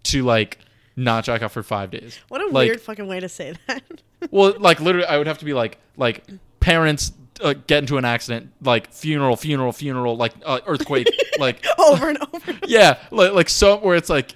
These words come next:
Speaker 1: like, like,
Speaker 2: What?
Speaker 1: multiple, like, like, people close, like, deaths, like, so many things.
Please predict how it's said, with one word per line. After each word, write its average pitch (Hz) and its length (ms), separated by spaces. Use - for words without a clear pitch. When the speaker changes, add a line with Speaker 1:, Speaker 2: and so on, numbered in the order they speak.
Speaker 1:
like, 139 320
like, 139 400
Speaker 2:
What? 440 500
Speaker 1:
multiple, 151 1080
like, 117 320
like, 127 280
people 143 300
close, 131 260
like, 120 280
deaths, 123 480
like, 123 180
so 151 180
many 156 200
things. 120 600